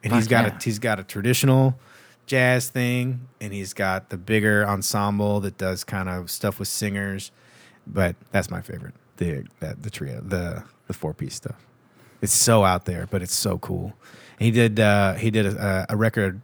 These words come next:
Speaker 1: called Black Radio, and then a Black Radio two. And Black Radio one, I think, is, is my favorite of the two. And it's got all kinds of cameos on. Layla Hathaway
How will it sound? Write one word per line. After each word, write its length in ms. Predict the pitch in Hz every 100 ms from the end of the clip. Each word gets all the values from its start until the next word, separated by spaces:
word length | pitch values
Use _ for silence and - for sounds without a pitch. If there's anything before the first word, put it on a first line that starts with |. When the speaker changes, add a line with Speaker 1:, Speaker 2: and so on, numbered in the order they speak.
| -
Speaker 1:
called 220 | 98 90
Black 240 | 104 101
Radio, 460 | 104 101 95 90 98 - _ _ _ _ _ _ _ _ _ -
and 140 | 104
then 120 | 98
a 80 | 87
Black 280 | 87 101 92
Radio 240 | 104 92 90
two. 320 | - 107 85
And 100 | 80
Black 240 | 95 113 139
Radio 240 | 117 104
one, 480 | 95 95 98 95 87
I 120 | 101 90
think, 220 | 90 85
is, 220 | 85 - _ -
is 200 | 90 87
my 180 | 90 90
favorite 340 | - 95 90
of 100 | 90
the 80 | 87
two. 300 | - 92 98 - - - - - - -
And 100 | 110
it's 140 | 120 -
got 220 | 101 -
all 200 | - 95
kinds 300 | 90 90 87
of 80 | 87
cameos 500 | - 87 87 87 85
on. 180 | 85 85
Layla 280 | 87 101 98
Hathaway 800 | 98 95 101 95 95 92 92 92